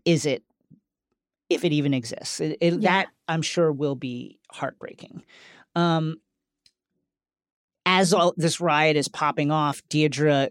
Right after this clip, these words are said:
Speaker 1: gets clobbered by a rock. It's wonderful. She goes down.
Speaker 2: It looks like she's about to get torn apart by the people of Ferrix. I really thought she
Speaker 1: Absolutely.
Speaker 2: was coming to an end, and I was feeling very good about it.
Speaker 1: I was feeling great about it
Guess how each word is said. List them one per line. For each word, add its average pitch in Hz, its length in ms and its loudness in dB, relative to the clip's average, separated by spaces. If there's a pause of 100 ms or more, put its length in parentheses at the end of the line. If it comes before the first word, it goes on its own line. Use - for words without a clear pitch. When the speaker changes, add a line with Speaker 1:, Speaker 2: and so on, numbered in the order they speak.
(100)
Speaker 1:
gets 127 200 -4
clobbered 139 480 -2
by 113 180 -4
a 113 100 -6
rock. 170 440 0
It's - 220 -6
wonderful. 170 600 4
She - 260 0
goes 175 320 6
down. 160 380 4
Speaker 2:
It 359 80 8
looks 453 200 4
like 466 140 4
she's 381 180 6
about 359 200 4
to 302 60 -2
get 311 180 2
torn 349 260 4
apart 302 340 4
by 247 120 4
the 247 80 4
people 262 260 4
of 247 100 4
Ferrix. 285 320 4
I 302 160 6
really 381 180 8
thought 392 220 8
she - 120 6
Speaker 1:
Absolutely. - 40 8
Speaker 2:
was 311 120 6
coming 339 360 6
to 320 100 6
an 302 100 6
end, 320 280 8
and 240 100 4
I 247 80 6
was 254 100 2
feeling 311 340 4
very 285 180 4
good 294 180 4
about 202 340 2
it. - 140 -4 (200)
Speaker 1:
I 180 140 4
was 160 180 2
feeling 226 280 4
great 254 280 8
about 180 220 6
it 170 80 2